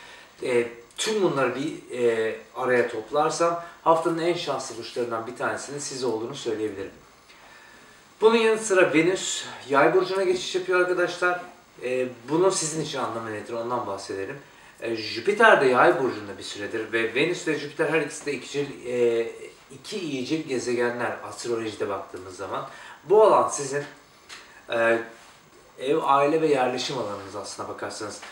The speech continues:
İki türlü değerlendirilebilir. İki iyicil ve aynı zamanda finansal anlamda fayda sağlayacak gezegen olması dolayısıyla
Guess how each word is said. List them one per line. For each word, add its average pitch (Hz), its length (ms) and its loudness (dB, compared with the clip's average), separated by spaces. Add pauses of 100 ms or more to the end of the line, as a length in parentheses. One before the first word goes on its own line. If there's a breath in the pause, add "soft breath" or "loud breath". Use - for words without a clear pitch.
(240 loud breath)
İki 185 240 -8
türlü 156 400 4
değerlendirilebilir. 107 840 2 (140)
İki 175 240 -4
iyicil 151 460 0
ve 123 160 -2
aynı 120 200 -2
zamanda 135 360 -4
finansal 120 500 -4
anlamda 135 480 -2
fayda 117 380 -2
sağlayacak 120 540 -2
gezegen 107 340 -6
olması 107 400 -8
dolayısıyla 98 500 -6